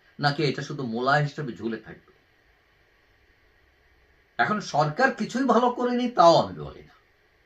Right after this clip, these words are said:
কিন্তু ওই প্রত্যাশার কাছে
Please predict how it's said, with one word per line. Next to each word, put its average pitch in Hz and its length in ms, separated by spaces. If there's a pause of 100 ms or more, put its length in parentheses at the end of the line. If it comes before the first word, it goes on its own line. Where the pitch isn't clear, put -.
(540)
কিন্তু 190 500 (420)
ওই 147 200
প্রত্যাশার 185 720
কাছে 175 460